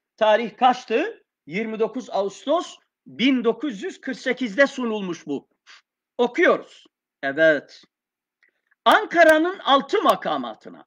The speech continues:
altı dediği Cumhurbaşkanı, Başbakan, Adalet Bakanı, Milli Eğitim Bakanı, Yargıtay Başkanı vesaire vesaire. Öyle zannediyorum.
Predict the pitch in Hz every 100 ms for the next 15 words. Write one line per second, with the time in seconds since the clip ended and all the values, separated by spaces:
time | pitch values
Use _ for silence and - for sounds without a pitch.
0 | _ 220 233 233 320 247 196 262 311 233
1 | 220 254 185 - 135 107 - _ _ _
2 | _ - 196 233 - 180 135 87 - _
3 | _ _ _ _ - 160 185 180 226 233
4 | 233 247 254 349 - _ _ 143 185 208
5 | 208 208 247 254 247 254 269 339 - _
6 | _ _ 139 165 185 202 220 240 269 -
7 | _ 214 233 - 254 262 349 - 240 247
8 | 240 208 330 262 208 185 143 117 110 -
9 | 294 190 151 135 113 101 95 95 -